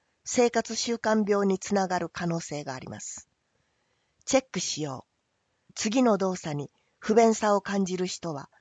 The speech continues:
握力が低下している可能性があります。ペットボトルや瓶の蓋を開ける。雑巾を絞る。荷物などのものを持ち続ける。ドアノブをひねる。ハサミを使う。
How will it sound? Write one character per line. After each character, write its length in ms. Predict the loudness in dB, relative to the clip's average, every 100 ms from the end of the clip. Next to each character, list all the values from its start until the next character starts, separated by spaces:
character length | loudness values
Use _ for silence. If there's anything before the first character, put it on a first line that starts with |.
| _ _ -2
握 200 | -2 2
力 240 | 2 2
が 140 | -4 -4
低 220 | -4 -4
下 160 | -6
し 120 | -8 -4
て 100 | -2
い 60 |
る 120 | -2 -4
可 160 | -4
能 120 | -2
性 280 | -4 -8 -12
が 80 | -12
あ 40 |
り 80 | -12
ま 120 | -12
す。 240 | -12 -16 -20 _ _ _ _ _ _ _
ペ 100 | 0
ッ 60 | 0 2
ト 100 | 2
ボ 120 | 2
ト 140 | 0
ル 100 | -2
や 240 | -4 -6 -10 _ -2
瓶 240 | 4 4
の 120 | 4
蓋 320 | 0 -6 -4
を 60 | -4
開 100 | -6
け 180 | -8 -16
る。 140 | -16 _ _ _ _ _ _ _ 0
雑 240 | 6 6
巾 300 | 6 4 4
を 80 | 2
絞 320 | -4 -8 -10
る。 100 | -14 _ _ _ _ _ _ _ _
荷 160 | 4 4
物 260 | 4 0
な 160 | -2 -4
ど 140 | -6
の 220 | -6 -6 _ _
も 160 | 2 4
の 200 | 6 4
を 60 |
持 120 | 0 -4
ち 140 | -8
続 260 | -10 -12 -14
け 160 | -16
る。 120 | -16 -20 _ _ _ _ _ _ _ _ 2
ド 180 | 8
ア 60 | 8
ノ 160 | 8 4
ブ 160 | -2
を 60 | -4
ひ 200 | -4 -4
ね 140 | -4
る。 140 | -8 -18 _ _ _ _ _ _ _
ハ 140 | -4
サ 160 | 0 4
ミ 160 | 4
を 100 | 2
使 240 | -4 -12 -12
う。 140 | -14